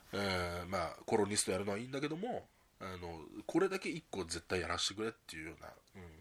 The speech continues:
主張はなるべく早い段階でしとけば、まあ、叶うにしろ叶わないにしろ、まあ、えー、お互いがその、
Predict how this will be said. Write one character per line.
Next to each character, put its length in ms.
主 120
張 260
は 180
な 120
る 80
べ 80
く 80
早 200
い 60
段 180
階 160
で 100
し 120
と 100
け 120
ば、 380
ま 160
あ、 80
叶 280
う 100
に 100
し 120
ろ 80
叶 220
わ 120
な 100
い 60
に 80
し 160
ろ、 160
ま 140
あ、 140
え 340
ー、 60
お 60
互 340
い 20
が 160
そ 140
の、 220